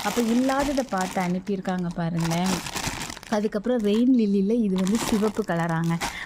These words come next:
ஆரஞ்சு கலரும் சிவப்பு கலரும் அனுப்பியிருக்காங்க. நேத்து ஒரு சகோதரி வந்து ஒயிட் கலர் அனுப்பி தந்தாங்க. ஏற்கனவே நம்ம வீட்ல வந்து ஒரு பிஸ்கட் கலரும், இன்னொன்னு வந்து ஆரஞ்சுலயே ஒரு லைட் ஆரஞ்சு மாதிரி ஒரு கலரும் இருக்குது. அம், அது வந்து நம்ம ஒரு கிவ் அவேல ஜெயிச்சு வாங்கினது.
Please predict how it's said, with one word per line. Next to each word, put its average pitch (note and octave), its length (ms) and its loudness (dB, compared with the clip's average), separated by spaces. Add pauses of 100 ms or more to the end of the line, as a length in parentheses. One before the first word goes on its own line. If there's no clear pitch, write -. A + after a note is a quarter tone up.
ஆரஞ்சு A3+ 440 0
கலரும் F#3+ 280 -4
சிவப்பு E3+ 400 -6
கலரும் E3+ 320 -4
அனுப்பியிருக்காங்க. E3+ 640 -4
நேத்து G#3 340 -4
ஒரு G#3 140 -2
சகோதரி F#3 380 -6
வந்து G3 260 -4
ஒயிட் F#3 260 -4
கலர் F#3 240 -4
அனுப்பி E3 360 -4
தந்தாங்க. E3 480 -2 (460)
ஏற்கனவே A#3+ 560 0
நம்ம F#3+ 240 0
வீட்ல F#3+ 320 -2
வந்து F#3+ 160 -2
ஒரு F#3 140 -2
பிஸ்கட் F3+ 460 -6
கலரும், F#3 380 -4
இன்னொன்னு G#3+ 360 -2
வந்து G#3+ 440 0
ஆரஞ்சுலயே G#3 800 -2
ஒரு A3 180 -2
லைட் F#3+ 360 -4
ஆரஞ்சு F3+ 420 -6
மாதிரி F3 240 -2
ஒரு F3 180 -2
கலரும் F#3 480 -2
இருக்குது. F#3+ 480 -2
அம், F3+ 220 -4
அது F#3+ 160 -2
வந்து G3+ 180 -2
நம்ம F#3 240 -2
ஒரு F3 520 0 (160)
கிவ் G3 200 -2
அவேல F#3 340 -2 (400)
ஜெயிச்சு F#3+ 340 -2
வாங்கினது. E3+ 560 0